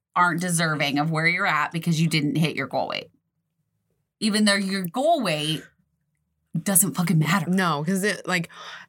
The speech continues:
Speaker 2: Doctor Patterson said, she's like, "I did not give you a goal weight, girlfriend. You
Speaker 1: You,
Speaker 2: did that. You
Speaker 1: you
Speaker 2: did
Speaker 1: gave
Speaker 2: that."
Speaker 1: it to yourself.
Speaker 2: I was like, "Shit, she's so right."
Speaker 1: Yeah.
Speaker 2: <gasps> Which is stupid because I went online, you know, when on, before you go on, you're like, "I wonder how much I might lose."
Speaker 1: Yeah.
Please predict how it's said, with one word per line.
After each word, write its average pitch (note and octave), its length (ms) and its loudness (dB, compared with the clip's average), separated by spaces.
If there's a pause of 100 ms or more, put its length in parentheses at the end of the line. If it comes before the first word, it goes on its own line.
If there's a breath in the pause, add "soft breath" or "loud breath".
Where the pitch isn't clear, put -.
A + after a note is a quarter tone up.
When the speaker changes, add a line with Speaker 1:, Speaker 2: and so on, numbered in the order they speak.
Speaker 2:
Doctor E3+ 320 -2
Patterson B3 460 0
said, G#3 520 0 (180 loud breath)
she's G#3 220 -2
like, G3 120 0
"I D#3+ 100 2
did E3 140 2
not E3 340 2
give F#3 160 -4
you G3+ 160 -2
a G#3+ 40 -2
goal F3+ 240 -4
weight, D3 200 -4
girlfriend. D3 520 -2
You F3+ 160 2
Speaker 1:
You, - 20 2
Speaker 2:
did F3+ 120 2
that. E3 300 0
You E3 220 2
Speaker 1:
you F#3+ 60 2
Speaker 2:
did F3+ 100 0
Speaker 1:
gave E3 100 2
Speaker 2:
that." D3+ 140 0
Speaker 1:
it - 20 -2
to G#3 80 0
yourself. F#3 400 0
Speaker 2:
I - 20 2
was E3 80 0
like, - 140 -4
"Shit, - 420 -8
she's D3 340 -6
so D#3+ 200 2
right." C3+ 320 -2 (180 soft breath)
Speaker 1:
Yeah. C#3 360 -2
Speaker 2:
<gasps> - 40 -20
Which A#3+ 160 0
is A3 100 -4
stupid C#4 360 -2
because G#3+ 240 -2
I G3 60 -2
went A3+ 160 -2
online, G3 580 -2
you G#3+ 120 -2
know, A3 100 -2
when G#3 120 0
on, D#3+ 240 2
before D#3+ 260 -2
you D#3+ 120 0
go D#3 140 0
on, D3+ 80 0
you're D#3+ 80 0
like, - 140 -2
"I A#3 60 0
wonder E4 240 -2
how B3 180 0
much A3+ 220 -2
I G3 80 0
might F3+ 220 0
lose." D#3 420 0
Speaker 1:
Yeah. E3+ 200 2